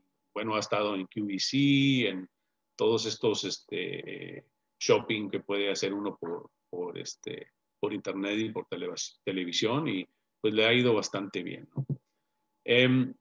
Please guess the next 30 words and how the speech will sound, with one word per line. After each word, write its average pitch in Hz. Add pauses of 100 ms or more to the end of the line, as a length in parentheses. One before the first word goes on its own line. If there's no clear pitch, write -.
(260)
entonces, 175
ah, 127 (400)
en, 135
en 131
las 120
transparencias, 143
eh, 110
previas 135
estamos 131
hablando 113
de, 90 (340)
del 110
impacto 110
económico. 90 (460)
Y, 127
pues, - (160)
para 113
esto 131
trabajamos. 107
Esos 117
son 117
los 117
números 113
para 95
los 90
que 87
trabajamos. 90
Nosotros 98
pudimos 101
ver 98